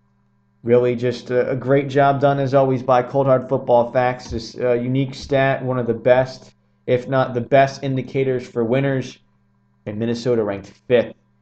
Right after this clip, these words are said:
in quarterback rating. They're also ranked fourth in offensive passer rating. So Minnesota, they're really being led by Christian Ponder, surprising two and one at this point.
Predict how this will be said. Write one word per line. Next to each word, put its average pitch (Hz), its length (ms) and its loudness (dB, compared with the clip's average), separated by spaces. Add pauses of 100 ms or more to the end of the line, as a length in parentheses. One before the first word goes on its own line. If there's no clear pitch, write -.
(240)
in 107 100 -8
quarterback 104 600 -2
rating. 110 280 -2
They're 104 180 -2
also 104 260 -2
ranked 98 240 -10 (120)
fourth 120 360 2 (560)
in 107 400 -4
offensive 117 760 -2
passer 113 480 -6
rating. 107 440 -8 (960)
So 101 440 -2
Minnesota, 135 1200 0
they're 127 180 0
really 143 260 2
being 127 260 0
led 123 240 2
by 123 160 6
Christian 120 440 -4
Ponder, 113 460 -4
surprising 107 720 -4
two 120 160 -6
and 107 140 -6
one 104 140 -6
at 98 120 -8
this 107 220 -4
point. 104 400 -8